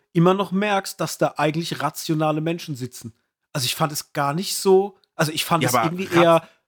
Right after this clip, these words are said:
Speaker 2: naja.
Speaker 1: äh, be-, beeindruckt, weil die jetzt da ganz rational sitzen und sagen, ja, rational könnte auch sein, ich darf nicht sterben, ich muss jetzt was essen, ja?
Speaker 2: Genau, ich wollte grad sagen, also was ist denn
Speaker 1: Aber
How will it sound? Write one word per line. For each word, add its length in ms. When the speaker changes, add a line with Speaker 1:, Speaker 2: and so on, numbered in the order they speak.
Speaker 2:
naja. 420
Speaker 1:
äh, 40
be-, 180
beeindruckt, 580
weil 120
die 60
jetzt 180
da 60
ganz 280
rational 460
sitzen 300
und 100
sagen, 460
ja, 320
rational 460
könnte 240
auch 80
sein, 240
ich 100
darf 200
nicht 100
sterben, 320
ich 140
muss 80
jetzt 160
was 100
essen, 300
ja? 120
Speaker 2:
Genau, 340
ich 120
wollte 160
grad 200
sagen, 260
also 160
was 180
ist 160
denn 80
Speaker 1:
Aber 220